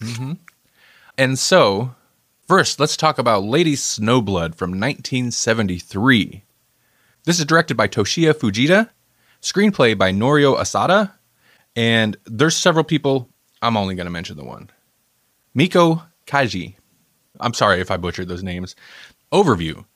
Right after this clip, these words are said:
Yuki's family is nearly wiped out before she is born due to the machinations of a band of criminals. These criminals kidnap and brutalize her mother, but leave her alive. Her, her, as in her mother. Later, her mother ends up in prison with only revenge to keep her alive.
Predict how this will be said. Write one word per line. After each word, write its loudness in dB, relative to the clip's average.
Yuki's 2
family 4
is 2
nearly 4
wiped 2
out 4
before -4
she -4
is -4
born -2
due 2
to -4
the 2
machinations -4
of -10
a -4
band -2
of -10
criminals. -4
These 0
criminals 0
kidnap 0
and 0
brutalize 4
her -4
mother, 0
but -10
leave -6
her -8
alive. -4
Her, -10
her, -8
as 0
in -4
her -8
mother. -10
Later, 4
her 0
mother 2
ends 0
up 0
in -8
prison -2
with -10
only -4
revenge 0
to -10
keep -4
her -2
alive. 0